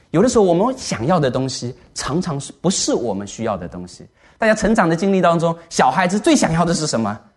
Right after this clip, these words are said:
那就是不用上课嘛。最想要的是什么？就整天可以去玩游戏或者去玩。但是那个不是我们最需要的。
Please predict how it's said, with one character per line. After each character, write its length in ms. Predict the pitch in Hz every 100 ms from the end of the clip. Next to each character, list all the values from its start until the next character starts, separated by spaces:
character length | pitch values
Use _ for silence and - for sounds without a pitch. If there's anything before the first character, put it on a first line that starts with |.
| _ _ _ _
那 100 | 226
就 60 | 226
是 80 |
不 80 | 175
用 100 | 190
上 180 | 196 -
课 220 | - 151
嘛。 140 | 101 - - _ - - _ _ _ _ -
最 140 | 311
想 160 | 262 175
要 100 | 196
的 80 |
是 120 | 190 165
什 120 | 131
么？ 100 | 107
就 100 | 208
整 200 | 196 160
天 100 | 214
可 120 | 202
以 360 | 185 131 120 - _ -
去 160 | - 165
玩 220 | 123 131
游 160 | 123 127
戏 200 | - 147
或 100 | 135
者 80 |
去 160 | 120 127
玩。 260 | 101 90 85 _ _ _ _ _ -
但 140 | 294
是 100 | 277
那 140 | 254 269
个 100 | 226
不 260 | - -
是 240 | 180 - 208
我 120 | 139
们 180 | 104 107
最 200 | - 123
需 280 | - - 110
要 200 | 113
的。 120 | 78